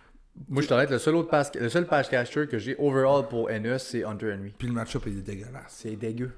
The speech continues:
Speaker 2: Ouais.
Speaker 1: Dégueu, c'est juste Henry par son red zone appeal, un peu ce qui te fait un peu mettre plus high sur Gabe Davis. Euh, Henry qui a le plus de chances de tous les pass catchers de retomber avec un touchdown.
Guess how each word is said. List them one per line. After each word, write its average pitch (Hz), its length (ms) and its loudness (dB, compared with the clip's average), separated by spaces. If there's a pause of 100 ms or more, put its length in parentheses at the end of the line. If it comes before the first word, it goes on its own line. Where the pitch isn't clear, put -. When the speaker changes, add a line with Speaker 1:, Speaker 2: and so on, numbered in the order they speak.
(220)
Speaker 2:
Ouais. - 60 -8 (320)
Speaker 1:
Dégueu, 117 360 -2
c'est 117 220 -2
juste 147 200 -2
Henry 135 320 0
par 117 220 0
son 110 340 -2
red 113 220 0
zone 127 400 -2
appeal, 110 420 0 (120)
un 113 60 2
peu 156 120 -6
ce 147 80 -8
qui - 100 -18
te - 80 -20
fait 127 160 2
un 127 100 0
peu 131 240 -2 (120)
mettre 123 180 -4
plus 127 180 -2
high 131 260 2 (160)
sur 117 200 -6
Gabe 113 180 -2
Davis. 117 580 0 (640)
Euh, 98 260 -2
Henry 135 300 0
qui 123 320 2
a 123 140 8
le 117 140 4
plus 135 220 -2
de 127 120 6
chances 135 300 2
de 113 80 2
tous - 120 -4
les 131 120 0
pass 123 200 0
catchers 117 380 2
de 123 80 4
retomber 123 400 0
avec 117 280 0
un 120 100 -4
touchdown. 107 520 -4